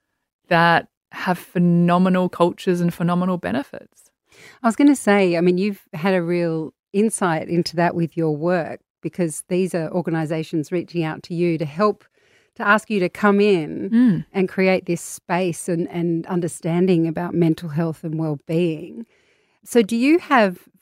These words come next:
Speaker 2: faith that organisations can answer that need for particularly mothers, I think,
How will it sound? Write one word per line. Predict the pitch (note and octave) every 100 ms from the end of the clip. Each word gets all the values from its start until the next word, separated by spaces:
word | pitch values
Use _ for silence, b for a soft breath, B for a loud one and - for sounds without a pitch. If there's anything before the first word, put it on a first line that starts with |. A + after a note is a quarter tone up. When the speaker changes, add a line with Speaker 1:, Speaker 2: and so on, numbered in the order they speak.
| _
Speaker 2:
faith | E3+ D#3 -
that | F3+ E3 - - _ _ _ _ _ _ _ A3+
organisations | F#3 F#3+ F3 D#3+ E3+ - F3 D#3+
can | - F#3+ F#3
answer | F3 F#3 C4 - E3
that | D#3+ -
need | F3+ E3 D#3 F3 F3+
for | _ G3 F#3 -
particularly | - - C4 B3 G#3 F3 D#3+ _ -
mothers, | F3+ F3 G#3 F#3
I | C#3+ D3+
think, | - D3+ B2